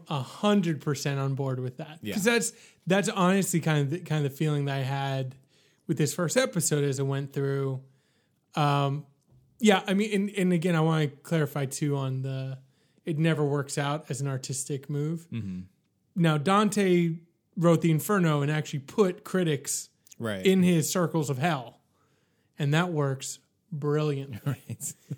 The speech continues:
Speaker 1: But you gotta be doing the Inferno,
Speaker 2: Right.
Speaker 1: you know? And, and I feel like Pizzolatto is maybe more on the Shyamalan level of,
Speaker 2: Right.
Speaker 1: uh, critic response
Speaker 2: Right.
Speaker 1: in his artistic work.
Speaker 2: Yeah.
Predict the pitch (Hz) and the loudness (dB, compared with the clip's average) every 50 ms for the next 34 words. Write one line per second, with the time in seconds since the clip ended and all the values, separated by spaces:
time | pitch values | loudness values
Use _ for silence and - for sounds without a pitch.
0 | _ _ - 170 - - 180 165 185 208 208 208 208 208 180 165 196 185 165 156 | _ _ -2 -2 2 2 4 6 8 10 10 10 8 6 6 4 4 4 6 8
1 | 185 180 180 170 165 160 156 156 147 143 131 - 165 156 147 139 139 131 - - | 8 8 8 8 8 6 6 6 4 2 2 2 2 4 4 2 -2 -6 -10 -16
2 | - _ _ - 120 170 156 151 147 151 151 147 151 160 170 170 156 143 143 143 | -20 _ _ -8 -4 -2 0 2 2 2 2 2 2 0 0 0 0 0 0 0
3 | 139 127 - _ _ _ _ _ _ _ _ - 156 143 139 139 139 139 139 135 | -2 -4 -8 _ _ _ _ _ _ _ _ -6 -4 -4 -2 -2 -2 -4 -4 -4
4 | - - 190 185 185 185 180 175 160 165 - - 160 165 139 151 156 151 151 147 | -4 0 2 2 4 4 2 2 0 -2 -2 -2 -2 0 0 2 0 2 2 2
5 | 151 147 151 147 147 143 143 143 139 139 135 135 - _ _ _ _ _ _ _ | 2 2 2 2 2 2 2 0 0 -2 -4 -6 -10 _ _ _ _ _ _ _
6 | _ - 135 147 156 156 156 156 147 151 151 147 143 143 143 139 139 139 131 139 | _ -4 -2 0 2 2 2 2 2 2 0 0 0 0 -2 -2 -4 -4 -6 -6
7 | - - 147 143 143 147 151 147 139 135 131 131 131 127 - - _ _ _ _ | -6 -4 -4 -2 0 0 0 0 0 -2 -4 -6 -6 -8 -10 -14 _ _ _ _
8 | _ 160 143 139 135 143 139 135 135 135 135 131 117 117 110 143 135 135 131 113 | _ -6 -4 -4 -4 -4 -4 -4 -4 -4 -2 -2 -2 -2 -2 -2 -2 -4 -4 -6
9 | 110 - - 160 156 147 135 - - - - _ _ _ _ _ _ _ _ - | -8 -6 -2 0 2 2 0 -2 -6 -14 -20 _ _ _ _ _ _ _ _ -2
10 | 165 151 - - - - 175 160 143 147 156 - - 127 110 123 123 - 131 120 | -2 0 0 0 0 2 2 2 2 0 -4 -4 -4 -4 -4 -4 -4 -4 -4 -6
11 | 95 92 - - - 175 156 151 147 147 147 143 139 131 - - - - 156 139 | -6 -8 -10 -10 -4 -2 0 2 2 2 2 2 0 -2 -6 -10 -8 -6 -6 -4
12 | 135 147 143 135 - 156 135 - 156 147 143 135 135 135 - - _ - 113 107 | -4 -4 -6 -6 -6 -8 -8 -6 -6 -6 -6 -8 -10 -12 -16 -18 _ -12 -10 -10
13 | 95 87 85 82 | -10 -10 -12 -14